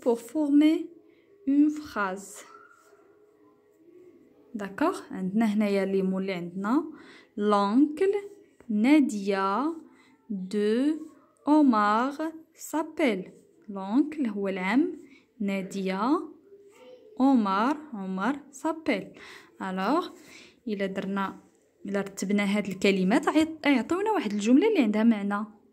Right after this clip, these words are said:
داكوغ؟ خاص الجملة يكون عندها معنى، مش، ماشي غير نكونوا جملة هكاك.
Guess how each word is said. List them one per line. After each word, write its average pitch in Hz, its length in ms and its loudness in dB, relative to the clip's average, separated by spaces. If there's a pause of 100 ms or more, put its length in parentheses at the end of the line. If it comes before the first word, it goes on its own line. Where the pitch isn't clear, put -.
داكوغ؟ 220 440 -4
خاص - 280 -4
الجملة 247 340 2
يكون 370 240 0
عندها 240 240 4
معنى، 208 340 2
مش، 202 240 -8
ماشي 220 280 -2
غير 349 160 -2
نكونوا 294 400 6
جملة 233 300 2
هكاك. 202 360 -10